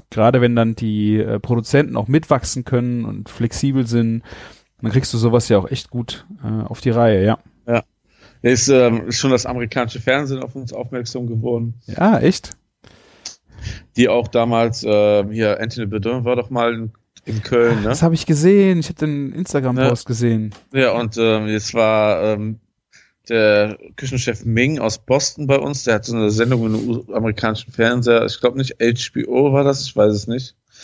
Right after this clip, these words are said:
Speaker 2: Das ist ein großes Ding. Der macht dann eine Sendung, Simply Ming heißt das, und kocht dann halt, ähm, ja, und der dreht grad eine Staffel in Europa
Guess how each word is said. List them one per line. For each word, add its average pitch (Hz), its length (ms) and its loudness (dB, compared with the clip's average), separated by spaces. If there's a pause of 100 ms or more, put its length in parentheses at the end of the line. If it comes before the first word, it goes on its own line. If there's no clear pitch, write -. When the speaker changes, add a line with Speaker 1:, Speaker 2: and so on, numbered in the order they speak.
(360)
Speaker 2:
Das 110 80 -6
ist 110 40 -2
ein 107 120 -2
großes 110 240 0
Ding. 123 300 0 (460)
Der 110 100 2
macht 110 180 -4
dann 110 100 0
eine 110 140 2
Sendung, 107 380 2
Simply 110 760 2
Ming 113 400 0
heißt 104 320 -2
das, 110 260 0
und 101 300 -8 (640)
kocht - 300 -4
dann 110 180 2
halt, 107 560 0
ähm, 107 480 0 (640)
ja, 52 380 -2 (460)
und 117 220 -4
der 110 80 2
dreht 117 420 -2
grad 120 140 2
eine 107 100 -2
Staffel 113 360 -2
in 107 120 0
Europa 110 640 -4